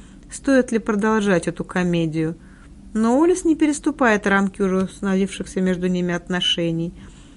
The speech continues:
То ли ему так спокойнее, то ли он не понял сигналов, которые посылает ему доктор, то ли по каким-то другим причинам.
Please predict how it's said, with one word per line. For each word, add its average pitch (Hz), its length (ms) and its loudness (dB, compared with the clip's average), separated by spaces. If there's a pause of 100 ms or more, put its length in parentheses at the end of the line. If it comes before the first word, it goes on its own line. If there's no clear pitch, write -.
(240)
То 381 120 2
ли 330 100 6
ему 190 180 6
так 180 180 -2
спокойнее, 262 840 2
то 320 140 2
ли 277 120 6
он 208 180 6
не 185 100 4
понял 226 460 2
сигналов, 226 540 -2
которые 208 340 0
посылает 202 540 0
ему 196 200 2
доктор, 185 520 0 (580)
то 302 80 0
ли 302 100 2
по - 140 -6
каким-то 170 440 -4
другим 160 380 -2
причинам. 220 680 -6